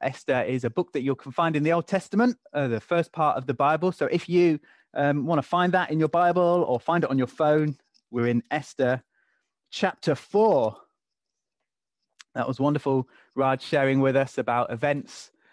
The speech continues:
uh, happening some two thousand years ago that we'll be celebrating, that perhaps you may have, uh, even started to celebrate in your house by putting up your Christmas tree. Give me a wave if you've got your Christmas tree up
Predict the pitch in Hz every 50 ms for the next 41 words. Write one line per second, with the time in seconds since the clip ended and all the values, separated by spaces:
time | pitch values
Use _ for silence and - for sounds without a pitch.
0 | _ _ _ _ - 110 110 107 - - - - 160 - - 143 135 127 123 123
1 | - - _ _ _ _ _ _ _ _ - 135 131 - - 151 147 - 165 151
2 | 147 139 - 131 127 131 139 143 139 - 143 127 139 131 135 139 127 - - 135
3 | 147 156 139 143 135 - - - 147 143 143 127 143 143 135 139 - - - 143
4 | 143 143 139 135 131 - - - 143 147 - - - - 131 135 139 143 139 143
5 | 143 139 131 - 143 135 135 135 135 127 - _ _ _ _ _ _ - 147 147
6 | 156 151 - - - 196 190 185 175 - - 165 143 127 - - - - - 135
7 | - 170 156 156 147 156 151 123 143 143 143 135 151 156 156 120 - - 135 127
8 | - 156 143 151 143 147 151 143 - 165 147 - 143 131 - - 143 147 156 160
9 | 160 151 139 143 151 147 147 151 147 139 - 120 - - 143 135 - 160 131 131
10 | 139 - - - - 139 - - - - 139 139 - - 143 143 - - - _